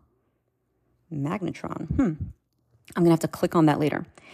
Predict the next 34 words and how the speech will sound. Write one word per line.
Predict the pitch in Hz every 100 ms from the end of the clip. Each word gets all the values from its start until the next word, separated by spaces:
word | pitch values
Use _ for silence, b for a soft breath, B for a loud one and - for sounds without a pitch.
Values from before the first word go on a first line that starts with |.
| B B
The | 175
U | 185 226
S | 262
decided | 262 247 208 190 190
to | 190
send | - 190
a | 180
team | - 190 202
to | 208
Britain | 202 185 170 170
to | 170
help | 170 190 202
coordinate | - 208 185 185 180
their | 170
efforts | 185 175 156 160 -
with | 170
the | 170
British | 175 180 208 -
branch | 185 165 160 -
of | 170
the | 170
Radiation | 165 180 180 175 - 165
Laboratory, | 160 156 - 123 127 92 b b b 151
B | 180 196
B | 185
R | 170 160 135
L. | - 165 -
There's | 185
a | 165
lot | 135 165
of | -
acronyms | 160 143 151
here. | 127 - b b b b b b
Which | - 175 262